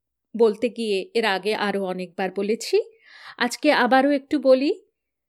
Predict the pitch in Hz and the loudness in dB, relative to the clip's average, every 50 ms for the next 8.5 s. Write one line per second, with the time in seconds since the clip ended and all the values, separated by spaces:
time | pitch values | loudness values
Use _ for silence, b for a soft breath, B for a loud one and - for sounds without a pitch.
0 | _ _ _ - 262 277 269 269 262 254 254 240 269 262 247 240 240 220 233 226 | _ _ _ 0 0 2 4 4 4 4 2 0 0 -2 0 0 0 2 2 0
1 | 202 185 226 214 208 220 233 254 302 330 311 - - 247 208 196 175 196 208 202 | 0 0 -2 -2 0 -2 -2 -2 -2 -2 -4 -8 -4 -2 -4 -2 -2 -4 -6 -6
2 | - - 226 220 - 226 190 180 - 202 190 180 220 247 302 277 214 196 196 - | -6 -8 -10 -8 -6 -6 -6 -6 -6 -8 -6 -6 -4 -4 -4 -4 -4 -6 -8 -10
3 | - - 254 254 - 208 208 214 226 226 - - - 226 190 180 180 233 240 262 | -6 -6 -8 -6 -4 -4 -4 -4 -4 -8 -10 -8 -6 -4 -4 -4 -2 -4 -4 -4
4 | - - 262 247 254 254 - 262 269 269 311 294 240 190 226 302 - B B B | 0 2 4 4 4 2 -2 -2 -2 0 -2 -2 0 0 -2 -2 -4 B B B
5 | B B _ - 254 240 233 196 - 233 226 208 208 - - 302 302 302 294 - | B B _ 0 0 0 -2 -2 0 0 0 0 0 -4 -4 -2 -2 -2 -2 -2
6 | - 240 190 190 220 - b b b - 277 269 - 311 311 302 294 269 285 269 | -2 -2 -2 -2 -4 -6 b b b -8 -8 -4 0 0 2 2 2 0 -2 -4
7 | - 254 226 - - 220 202 170 190 185 185 185 - 202 185 180 - - 190 190 | -6 -6 -6 -4 -4 -4 -4 -2 -4 -4 -4 -4 -4 -6 -6 -6 -8 -8 -8 -8
8 | 190 185 185 180 180 175 180 _ - | -6 -6 -6 -6 -6 -8 -10 _ -12